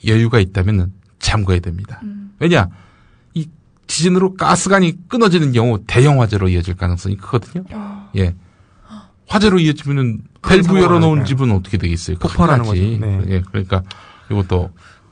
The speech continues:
Speaker 1: 이 실제로 그런 사례가 있었어요. 이천십일 년에
Speaker 2: 네.
Speaker 1: 일본 도호쿠 대지진에서는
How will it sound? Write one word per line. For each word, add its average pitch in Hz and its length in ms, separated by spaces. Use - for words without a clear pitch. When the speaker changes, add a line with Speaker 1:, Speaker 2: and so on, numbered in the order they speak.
Speaker 1:
이 190 60
실제로 190 320
그런 180 160
사례가 147 280
있었어요. 92 380
이천십일 123 500
년에 101 320
Speaker 2:
네. 202 180
Speaker 1:
일본 165 360
도호쿠 151 560
대지진에서는 117 840